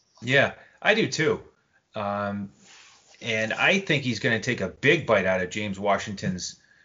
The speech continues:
production as we get going, you know, towards the middle of the season, down the stretch. I mean, if you compare the two, uh, you know, Claypool is much bigger than Washington. He's much stronger. He's significantly faster,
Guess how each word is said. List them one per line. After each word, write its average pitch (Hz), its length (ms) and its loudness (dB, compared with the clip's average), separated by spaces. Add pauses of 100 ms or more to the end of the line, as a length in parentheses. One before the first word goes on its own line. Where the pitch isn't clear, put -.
(160)
production 113 500 2
as 101 180 2
we 107 120 -4
get 110 220 2
going, 110 440 0 (100)
you 104 120 -6
know, 92 360 -2 (380)
towards 113 220 0
the 110 80 0
middle 120 160 4
of 113 80 4
the 107 60 4
season, 123 560 0 (200)
down 113 160 6
the 110 60 -4
stretch. 123 320 0
I 127 40 -6
mean, 120 120 -6
if 120 120 -6
you 139 60 -6
compare 135 400 0
the 139 100 0
two, 98 520 -6 (840)
uh, - 60 -20 (300)
you 92 80 -16
know, 80 180 -14 (600)
Claypool 113 580 0
is 101 180 -6
much 117 640 -2
bigger 117 480 2 (160)
than 104 220 -4
Washington. 95 600 -4
He's 110 240 -6
much 120 220 0
stronger. 127 800 0 (440)
He's - 460 0
significantly 127 800 0
faster, 117 800 0